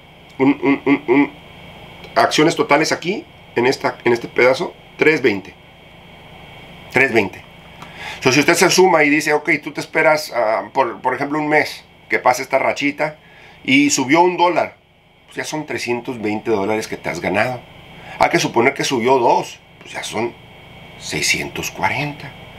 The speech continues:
Entonces, cuando tú compras por volumen, el poder está en los números, ¿sí? Pero no hay que comprar nomás a lo tonto. Hay que saber qué es lo que estamos comprando. Ustedes sabemos que Yelp no se va a desaparecer.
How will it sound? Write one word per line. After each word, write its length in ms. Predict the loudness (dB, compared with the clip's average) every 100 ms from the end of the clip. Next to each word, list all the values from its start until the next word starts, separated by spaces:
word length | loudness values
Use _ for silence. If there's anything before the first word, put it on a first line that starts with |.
| -16 -12 -4
Entonces, 500 | 0 2 4 2 0 -8 -18 -20 -2
cuando 240 | 2 2 4
tú 140 | 2
compras 360 | 2 0 0 -4
por 300 | 0 2 2
volumen, 680 | 0 -2 -2 0 -2 -2 -2
el 160 | -2
poder 300 | 0 0 2
está 240 | 0 0 0
en 100 | 2
los 140 | 0
números, 760 | -2 -2 -2 -4 -8 -14 -18 -20 -20 -20 -20
¿sí? 380 | -4 2 2 0 -8 -20 -20 -20 -20 -20 -2
Pero 200 | 0 2
no 100 | 2
hay 80 | 2
que 140 | 0
comprar 360 | -2 0 2 2
nomás 300 | 2 0 0
a 60 |
lo 140 | -2 -2
tonto. 420 | 0 0 -4 -12 -20 _
Hay 160 | 0 0
que 80 | 0
saber 260 | -2 -2
qué 100 | 0
es 60 | -2
lo 80 | -2
que 80 | -4
estamos 320 | -2 -2 -2
comprando. 460 | -6 -2 0 0
Ustedes 320 | -6 -4 -4 -4
sabemos 520 | 0 2 2 -2 -8
que 160 | -10
Yelp 280 | -6 -6 -4
no 120 | -4
se 120 | -4 -2
va 80 |
a 40 | -4
desaparecer. 640 | -4 -6 -8 -10 -12 -14